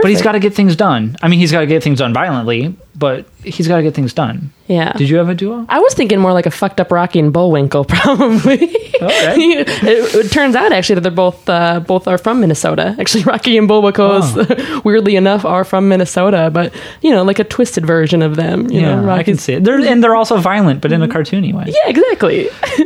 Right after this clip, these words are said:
Speaker 1: Uh, so Fargo, great choice. I can't wait to, to review our next movie, which the Coens, you can't go wrong with Coens.
Speaker 2: Yeah.
Speaker 1: I wanna get into our dessert.
Speaker 2: Okay, we can get into
Speaker 1: Which
Speaker 2: it.
Speaker 1: is the, a game that we're gonna call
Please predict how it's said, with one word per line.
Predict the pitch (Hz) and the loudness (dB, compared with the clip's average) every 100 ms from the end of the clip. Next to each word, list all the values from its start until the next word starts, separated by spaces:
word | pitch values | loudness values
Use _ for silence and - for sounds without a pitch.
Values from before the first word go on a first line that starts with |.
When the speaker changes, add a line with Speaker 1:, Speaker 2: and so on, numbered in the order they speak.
| - - - | -4 -14 -4
Speaker 1:
Uh, | 208 208 208 208 208 202 190 214 | 0 2 2 2 2 2 0 0
so | - 196 | 0 0
Fargo, | 190 175 175 175 170 - | 0 0 2 2 2 0
great | 160 143 170 160 | -2 0 -2 -2
choice. | - 139 123 123 - - - _ _ _ _ - | -2 0 -2 -4 -8 -12 -18 _ _ _ _ -12
I | 123 | -10
can't | - 165 165 | -4 -2 0
wait | 147 139 | -2 -2
to, | - 135 131 123 123 | 0 2 2 2 0
to | - 139 127 | -2 0 0
review | 120 131 | 2 0
our | 113 | 2
next | 156 214 | 0 0
movie, | 202 208 214 214 214 | 2 4 4 2 2
which | 175 139 131 - | 0 -2 -2 -4
the | 160 139 | -2 -2
Coens, | 190 185 185 151 | 0 2 2 2
you | |
can't | 139 170 | 0 -2
go | 151 | 0
wrong | 135 131 | 0 0
with | 123 | -2
Coens. | - 123 120 127 202 | -2 -2 0 -2 0
Speaker 2:
Yeah. | 196 170 170 170 - - - _ - | 0 -2 -6 -10 -16 -20 -20 _ -10
Speaker 1:
I | - | -4
wanna | 165 233 | 0 2
get | 233 214 | 2 4
into | 196 - 165 | 2 2 2
our | |
dessert. | 143 117 117 110 - - 196 | 2 0 0 -2 -6 -6 -2
Speaker 2:
Okay, | 185 208 170 | 0 0 0
we | 175 | -2
can | 175 | -2
get | 180 175 | -2 -2
into | 247 175 | 0 2
Speaker 1:
Which | 170 - | 2 2
Speaker 2:
it. | 160 | 2
Speaker 1:
is | 151 139 | 0 -2
the, | - 143 139 135 135 151 | -2 2 2 2 0 -2
a | 143 | -4
game | 117 156 170 208 | -2 0 4 4
that | 196 160 | 4 2
we're | 147 | 2
gonna | 147 | 2
call | - 131 123 120 117 113 113 | 0 -2 0 0 0 0 0